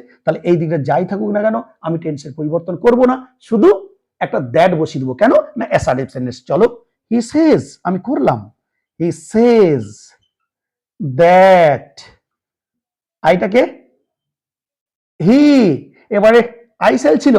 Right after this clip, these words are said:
এটা আমার ফিউচার টেন্স, ফিউচার ইনডেফিনিট, ফিউচার ইনডেফিনিটে রাখবো। I shall ছিল, হি থাকলে কি হয়? He will হয়ে যায়, he will eat। ছিল ফিউচার ইনডেফিনিট, আমি ফিউচার ইনডেফিনিটে রেখেছি, কিন্তু I এর জন্য shall,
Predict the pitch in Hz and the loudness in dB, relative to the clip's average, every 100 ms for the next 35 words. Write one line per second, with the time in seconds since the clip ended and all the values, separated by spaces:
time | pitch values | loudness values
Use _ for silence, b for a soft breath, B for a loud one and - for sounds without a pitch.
0 | - 208 226 226 - - _ _ _ - | 0 0 2 2 0 -6 _ _ _ -2
1 | 254 269 262 185 - 226 240 269 294 247 | 0 0 0 -2 -4 -2 0 0 0 0
2 | - B B - 190 208 190 185 202 262 | -2 B B -6 0 0 2 0 2 0
3 | 254 269 262 330 B B - 175 240 269 | 4 4 2 0 B B 0 2 2 0
4 | 247 240 233 - - - 208 220 226 220 | 0 0 0 -4 -6 -2 0 2 0 2
5 | 330 - - _ _ - 226 - - 160 | 2 0 -8 _ _ 0 0 0 -4 0
6 | 208 190 131 127 - 123 107 196 302 - | 0 0 -2 -6 -10 -14 -8 -4 -4 -4
7 | 156 170 196 190 156 123 - _ _ _ | -6 -2 -2 0 -4 -6 -12 _ _ _
8 | - 139 139 _ _ _ _ _ _ _ | -14 -14 -14 _ _ _ _ _ _ _
9 | 220 262 349 - _ _ 302 370 - - | 2 4 2 -2 _ _ -2 2 0 -2
10 | _ _ _ _ _ _ _ _ 339 415 | _ _ _ _ _ _ _ _ 0 4
11 | 339 208 - - b - 214 - 190 185 | 4 2 -2 -8 b -2 -2 -2 -4 -2
12 | 285 285 185 185 285 403 339 185 165 208 | -2 0 0 0 -2 -2 0 0 -2 -2
13 | - b b 202 - 165 196 175 220 190 | -4 b b -2 0 2 2 0 -4 -2
14 | 302 | -2